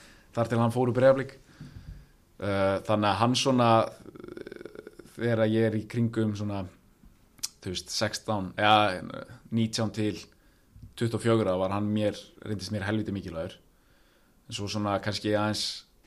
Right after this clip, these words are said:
aðeins á undan því, þá man ég, þú veist, ég hef alltaf litið mikil upp til,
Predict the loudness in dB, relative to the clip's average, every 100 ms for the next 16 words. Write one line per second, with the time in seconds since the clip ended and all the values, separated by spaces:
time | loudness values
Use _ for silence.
0 | _ _ -12 -8 -4 -2 0 0 0 0
1 | -2 0 -2 -2 -4 -4 -6 -8 -8 -10
2 | -12 -12 -10 -8 -8 -8 -10 -12 _ -14
3 | -10 -6 -6 -6 -6 -8 -8